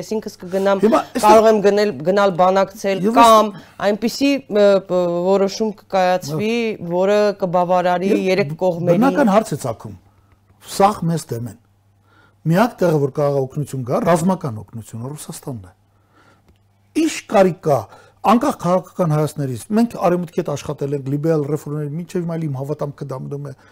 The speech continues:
Speaker 2: բայց ինչ կարիք կա Հայաստանում Ռուսաստանին վարկաբեկել։ Այսինքն, մենք սպասում ենք, որ դասալիկ, ը, ժամանակին դասալիկ Հրայր Թամրազյանը կամ մեկ այլ դասալիկ Արման Բաբաջյանը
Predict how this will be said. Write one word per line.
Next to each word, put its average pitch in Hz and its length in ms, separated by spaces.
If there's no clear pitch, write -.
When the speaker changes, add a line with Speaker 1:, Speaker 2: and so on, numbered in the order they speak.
Speaker 2:
բայց 233 140
ինչ 269 120
կարիք 165 260
կա 190 140
Հայաստանում 151 480
Ռուսաստանին 143 600
վարկաբեկել։ 110 540
Այսինքն, 214 360
մենք 262 160
սպասում 147 480
ենք, 180 220
որ 160 100
դասալիկ, 214 460
ը, - 540
ժամանակին 175 540
դասալիկ 135 400
Հրայր 233 260
Թամրազյանը 104 600
կամ 180 200
մեկ 214 200
այլ 226 120
դասալիկ 143 420
Արման 202 260
Բաբաջյանը 151 480